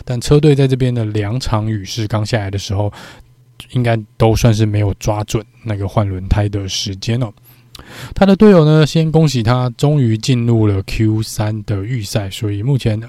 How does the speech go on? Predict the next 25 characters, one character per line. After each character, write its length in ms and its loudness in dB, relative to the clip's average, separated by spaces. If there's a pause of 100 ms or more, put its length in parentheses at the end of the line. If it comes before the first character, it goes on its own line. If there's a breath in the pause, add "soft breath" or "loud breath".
(100)
先 260 -2
发 200 0
的 80 -2
二 100 4
十 120 -2
位 200 2
车 220 -4
手， 240 -2
扣 180 -4
掉 160 -2
Nick 140 -4
de 120 -2
Vries， 300 0 (460 loud breath)
已 80 -8
经 180 -4
全 320 -2
数， 260 -2 (220)
好， 300 -10
全 340 -6
数 260 -4 (260)
有 220 -2
进 260 -2
入 140 -4
Q 260 -2
three， 260 -4